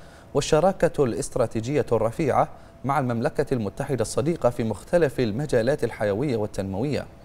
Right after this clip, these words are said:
مؤكدة دعم مجلس النواب لتعزيز العلاقات المشتركة والتعاون المستمر في مختلف القطاعات.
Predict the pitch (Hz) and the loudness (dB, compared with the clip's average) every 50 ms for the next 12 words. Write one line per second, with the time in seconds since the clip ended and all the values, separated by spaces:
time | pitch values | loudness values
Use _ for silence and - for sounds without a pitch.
0 | - - - - - - - - - - - - 151 160 156 - - 233 214 202 | -20 -20 -20 -20 -20 -20 -20 -20 -20 -16 -6 -2 2 2 2 4 4 4 6 6
1 | 156 - 135 131 165 156 147 120 127 117 107 104 123 139 139 127 - 127 117 107 | 6 6 4 2 4 4 4 4 4 0 0 0 0 -2 -2 -2 -2 -2 -2 -2
2 | 101 95 107 139 147 143 143 127 - 120 120 113 131 143 123 117 107 101 104 104 | 0 0 0 0 0 0 0 2 2 2 2 2 0 0 0 0 0 2 2 2
3 | 101 - - 143 139 - - 101 101 - - 156 135 110 - - 117 110 104 - | 2 2 0 -4 -4 -4 -6 -8 -8 -4 0 2 2 2 2 2 2 2 0 0
4 | - 123 123 143 135 120 110 104 104 104 - - 104 104 110 131 151 165 156 - | -2 -2 0 0 0 0 0 -2 -4 -4 -4 -4 -2 0 0 0 0 0 0 -2
5 | 123 - - - 185 185 165 123 113 110 - - - - - 170 160 139 123 - | -6 -10 -6 -4 -2 -2 0 0 -2 -2 -4 -6 -6 -2 0 0 0 0 0 2
6 | 139 127 110 95 - - 156 - - 104 104 98 87 78 - | 0 2 2 0 0 -2 0 2 2 0 0 0 -4 -6 -10